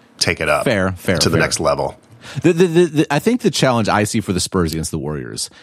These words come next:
Speaker 2: is, one, defending that pick and roll, but two, like, the Warriors just have one too many perimeter guys,
Speaker 1: Hmm.
Speaker 2: right? I mean, you have Le-,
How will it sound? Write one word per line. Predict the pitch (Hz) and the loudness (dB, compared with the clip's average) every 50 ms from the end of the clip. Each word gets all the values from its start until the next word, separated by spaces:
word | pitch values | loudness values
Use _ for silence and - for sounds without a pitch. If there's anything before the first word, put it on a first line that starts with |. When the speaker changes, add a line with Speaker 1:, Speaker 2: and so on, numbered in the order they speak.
| - - - _ | -20 -20 -10 _
Speaker 2:
is, | - 107 101 98 98 95 87 82 76 - - - _ _ _ _ _ _ _ _ | 0 2 4 4 4 2 2 0 -2 -6 -6 -10 _ _ _ _ _ _ _ _
one, | - 113 98 95 117 131 143 160 175 180 165 135 - _ _ _ _ _ | -8 -2 2 4 4 4 4 4 2 0 -2 -4 -6 _ _ _ _ _
defending | - 110 - - 117 113 110 | -4 -2 0 0 0 2 2
that | 101 90 - | 0 0 -2
pick | - 95 - | -4 -4 -4
and | 87 82 | -4 -4
roll, | 82 80 78 | -4 -4 -2
but | 78 101 107 - | -2 -4 -2 -2
two, | - - 170 175 185 185 185 180 - _ - _ _ _ _ _ - | 0 0 2 2 2 2 2 0 -2 _ -16 _ _ _ _ _ 0
like, | 113 120 120 113 101 - - - _ | 2 2 2 2 -2 -6 -10 -18 _
the | - 110 101 117 | -6 -2 0 2
Warriors | 117 110 113 131 143 160 170 156 135 | 4 4 4 6 6 6 6 4 4
just | 117 135 120 - | 2 0 0 2
have | 143 117 104 95 80 76 - _ | 2 2 2 2 -2 -4 -12 _
one | - 107 92 87 87 90 95 107 113 117 123 127 127 | -14 -14 -12 -10 -4 2 4 4 4 4 2 0 0
too | - - - 117 | -2 0 0 2
many | 104 92 90 90 90 87 | 2 2 2 0 0 -2
perimeter | - - 101 80 78 78 71 69 | -2 -2 -4 -4 -2 -4 -6 -8
guys, | 69 69 53 50 50 50 - - - - _ _ _ | -8 -8 -8 -10 -8 -8 -10 -10 -10 -12 _ _ _
Speaker 1:
Hmm. | - 87 80 | 0 2 2
Speaker 2:
right? | 87 95 101 110 107 | 4 4 2 2 2
I | 110 110 | 2 2
mean, | 107 110 110 | 2 4 4
you | 110 110 | 4 4
have | 107 - 127 120 123 127 139 135 127 117 - - _ _ _ - | 4 4 4 4 4 4 2 0 -2 -6 -14 -18 _ _ _ -12
Le-, | - 90 92 104 | -4 0 0 0